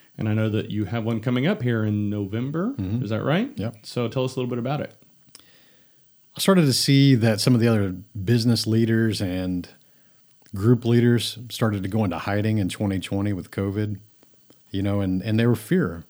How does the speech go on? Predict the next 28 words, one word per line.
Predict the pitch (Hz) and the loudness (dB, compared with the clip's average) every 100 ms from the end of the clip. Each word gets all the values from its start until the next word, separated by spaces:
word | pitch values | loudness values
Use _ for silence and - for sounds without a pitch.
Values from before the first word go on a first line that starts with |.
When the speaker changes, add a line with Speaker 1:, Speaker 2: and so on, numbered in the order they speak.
| _ | _
Speaker 2:
They | - | -4
were | 104 104 | -2 -2
just | 104 | -4
fearful, | - 127 123 82 - _ _ | -2 -2 -2 -8 -14 _ _
right? | 92 98 | -6 -4
And, | 110 95 | -2 -4
uh, | 95 101 | -6 -6
we | 117 | 0
all | 151 | 2
know | 123 107 | 4 2
that's | 101 - | 0 -2
a | |
real | 95 95 | -2 -2
virus | 80 78 82 110 | -4 -8 -4 -4
and | 104 | -4
people | 92 101 104 | -6 -4 -4
have | 76 | -4
died. | 80 82 110 | -6 -4 -4
That's | 117 - 135 | -4 -4 -4
not | 120 | -4
the, | - 95 90 | -4 -6 -4
that's | 107 - | -6 -6
not | 107 | -6
the | 95 | -8
thing. | - 165 104 | -4 -2 -2
It's | 90 | -2
just | 123 110 | -4 -2
that | 110 98 | -2 -2